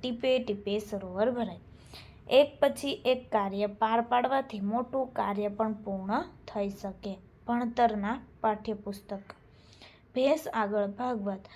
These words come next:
મૂર્ખ વ્યક્તિને શ્રેષ્ઠ માર્ગદર્શન આપવું, સાથી દોસ્તથી. "પારકી આશા સદા નિરાશ."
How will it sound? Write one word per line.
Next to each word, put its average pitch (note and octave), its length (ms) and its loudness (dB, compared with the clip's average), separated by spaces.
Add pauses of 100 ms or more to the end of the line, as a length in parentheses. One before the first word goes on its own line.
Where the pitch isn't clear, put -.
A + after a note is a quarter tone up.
(440)
મૂર્ખ D4 500 6
વ્યક્તિને A3+ 920 2 (180)
શ્રેષ્ઠ C4+ 440 4
માર્ગદર્શન A3+ 1120 2
આપવું, G3+ 400 -8 (300)
સાથી B3 720 0 (100)
દોસ્તથી. G#3 840 -4 (1300)
"પારકી C#4+ 520 4
આશા B3+ 560 0 (120)
સદા G#3+ 340 0
નિરાશ." G3 680 -4